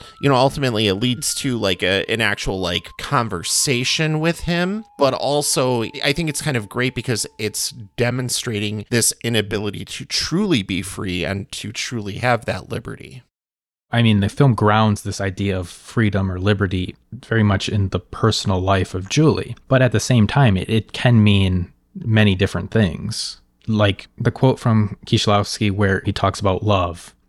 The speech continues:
Speaker 2: You're doing these things for someone else and you are giving up a, a level of freedom because of that. That maybe is an element. You know, she's giving up certain levels of freedom to form these new relationships.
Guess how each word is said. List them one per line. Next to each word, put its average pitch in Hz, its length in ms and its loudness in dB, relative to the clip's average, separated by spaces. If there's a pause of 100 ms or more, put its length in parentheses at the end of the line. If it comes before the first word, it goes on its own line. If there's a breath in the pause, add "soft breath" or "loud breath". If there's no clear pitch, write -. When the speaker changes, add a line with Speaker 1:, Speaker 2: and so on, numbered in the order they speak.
(140)
Speaker 2:
You're 107 100 -4
doing 98 460 -2 (140)
these 98 200 -4
things 98 320 2
for - 80 0
someone 92 320 0
else 104 320 2
and 92 260 -2
you 107 120 2
are 101 100 4
giving 98 320 0
up 90 160 -2
a, 90 160 0
a 107 80 2
level 101 300 2
of 87 100 -6
freedom 101 400 2
because 104 320 0
of 98 120 0
that. - 200 -8 (240 soft breath)
That 113 240 0
maybe 107 220 2
is 98 120 -2
an - 100 -2
element. 110 580 2 (160 soft breath)
You 104 100 0
know, 95 140 2
she's 95 200 0
giving 98 300 2
up 92 180 -2
certain 98 260 0
levels 95 280 0
of 90 80 -2
freedom 92 540 -2 (160)
to 107 100 0
form 101 380 2
these 92 200 0
new 95 120 0
relationships. - 960 -2